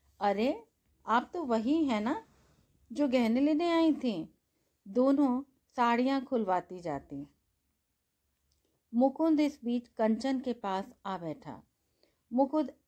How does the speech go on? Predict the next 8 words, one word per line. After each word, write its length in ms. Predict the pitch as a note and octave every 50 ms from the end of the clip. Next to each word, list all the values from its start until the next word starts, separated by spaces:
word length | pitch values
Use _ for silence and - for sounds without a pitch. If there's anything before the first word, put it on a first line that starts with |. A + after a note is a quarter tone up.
| _ _ _ -
एमए 300 | A3 A#3+ B3 C4+ C#4+ D4+
करके 560 | C#4+ - A#3+ A3 G#3+ A3 - A3+ G#3 G3+ A3 G#3+ _ _ _ _ _ -
आईएएस 520 | - A3+ A3+ A#3 B3 C4 C#4 C#4+ C#4 C#4+
की 160 | _ - D#4+ D#4
तैयारी 640 | - B3 G#3+ G#3 G#3 G3+ F#3+ G3 G3+ G#3+ G#3 G3+ G#3+ _ -
कर 140 | - A3+ A3
रहा 340 | G3+ F#3+ E3+ E3+ E3+ D#3 D3
था। 300 | - - C#3+ B2 -